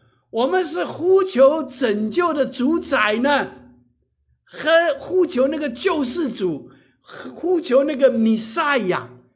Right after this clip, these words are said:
还请他来做我们生命的主宰呢？还是你在那边赞美神，让你的美梦成真呢？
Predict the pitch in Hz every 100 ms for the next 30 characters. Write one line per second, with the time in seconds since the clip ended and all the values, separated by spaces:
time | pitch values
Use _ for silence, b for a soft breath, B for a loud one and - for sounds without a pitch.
0 | _ _ _ _ _ _ _ _ _ _
1 | _ _ _ _ - 139 165 - _ _
2 | _ _ - 147 165 220 165 170 - 208
3 | 156 156 185 220 214 208 190 190 190 214
4 | 180 143 151 - _ _ _ _ _ _
5 | _ _ - 220 214 - 196 160 147 202
6 | 175 180 185 190 - - 302 247 196 180
7 | 156 - - 165 175 b b b b _
8 | 202 190 156 139 151 156 143 127 123 160
9 | 190 139 - 143 160 208 208